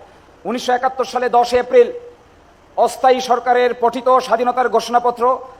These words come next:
The Proclamation of Independence nineteen seventy-one, মহান মুক্তিযুদ্ধের ঐতিহাসিক জীবন্ত দলিল, যা বাংলাদেশের প্রথম সংবিধান। গুরুত্বের বিবেচনায় জুলাই সনদ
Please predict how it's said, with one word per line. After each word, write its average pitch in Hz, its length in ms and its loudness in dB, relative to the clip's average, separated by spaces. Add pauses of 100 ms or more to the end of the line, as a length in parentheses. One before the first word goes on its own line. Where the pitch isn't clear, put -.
The 208 100 4
Proclamation 247 540 -2
of 240 80 -6
Independence 240 540 -4
nineteen 233 360 -6
seventy-one, 233 480 -2 (300)
মহান 226 280 2
মুক্তিযুদ্ধের 226 500 -4
ঐতিহাসিক 226 540 2
জীবন্ত 226 280 0
দলিল, 226 380 2 (280)
যা 208 140 4
বাংলাদেশের 214 680 0
প্রথম 214 420 2
সংবিধান। 196 520 -4 (640)
গুরুত্বের 247 440 2
বিবেচনায় 240 480 0 (260)
জুলাই 226 280 4
সনদ 247 320 2